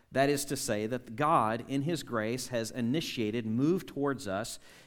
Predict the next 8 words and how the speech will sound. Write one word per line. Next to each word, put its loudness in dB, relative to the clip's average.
and -4
created 2
a 0
covenantal 0
relationship, -2
a 0
love 0
bond 2